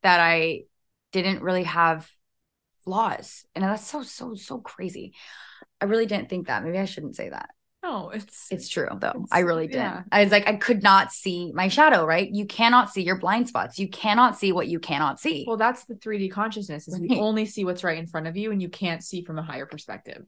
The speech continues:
Speaker 2: So
Speaker 1: Right.
Speaker 2: that's just what three D is.
Speaker 1: So I was very three D. <laughs> I could not see anything outside of what I was experiencing in that moment, and I was right. Isn't that wild? So, um,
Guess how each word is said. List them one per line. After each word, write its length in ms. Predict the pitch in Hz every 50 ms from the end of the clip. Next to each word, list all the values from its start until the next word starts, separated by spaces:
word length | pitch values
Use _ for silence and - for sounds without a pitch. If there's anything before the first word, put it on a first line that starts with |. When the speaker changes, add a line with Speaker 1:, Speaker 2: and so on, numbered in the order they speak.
| _ _
Speaker 2:
So 160 | - - 190
Speaker 1:
Right. 320 | 202 226 190 110 104 - -
Speaker 2:
that's 180 | 175 165 -
just 160 | - 156 -
what 140 | - - -
three 140 | - 101 95
D 140 | - - -
is. 180 | - - 196 - - -
Speaker 1:
So 100 | - 247
I 100 | 240 254
was 180 | 262 254 240
very 480 | 233 208 190 220 214 226 247 254 269 262
three 380 | - - 190 180 185 185 185 190
D. 420 | 202 285 359 370 196 135 113 - _ _ - - -
<laughs> 560 | 247 220 - - - - - - - - -
I 140 | 196 208 220
could 340 | 220 220 - - 277 269 208
not 360 | 220 208 190 185 185 160 -
see 540 | - - - - 170 165 160 160 165 165 165 _ _ _ _ _ _ _ _ _ _ _ _ _ _ _ _ _ _ _ _ _ _ _ _ _ _ _ _ _ _ _ _ _ -
anything 400 | 196 202 214 214 208 254 240 233
outside 420 | 226 226 202 - - 180 165 160
of 120 | 165 160 156
what 200 | 147 156 165 160
I 120 | 160 160
was 160 | 160 170 165
experiencing 640 | 170 160 - - 160 156 151 151 156 151 - 160 156 -
in 140 | 160 170
that 180 | 175 175 160 -
moment, 360 | 156 151 143 143 143 - - -
and 100 | 165 160
I 120 | 147 147
was 140 | 147 156 156
right. 400 | 156 139 - - - - - - - _ _ _ _ _ _ _ _ _ _ _ _ _ _ _
Isn't 220 | - 175 160 185
that 200 | 175 160 127 -
wild? 360 | - - - - - - - -
So, 540 | - - - 240 226 214 208 - - - _ _ _ _ -
um, 600 | 202 196 196 190 185 185 180 180 190 185 -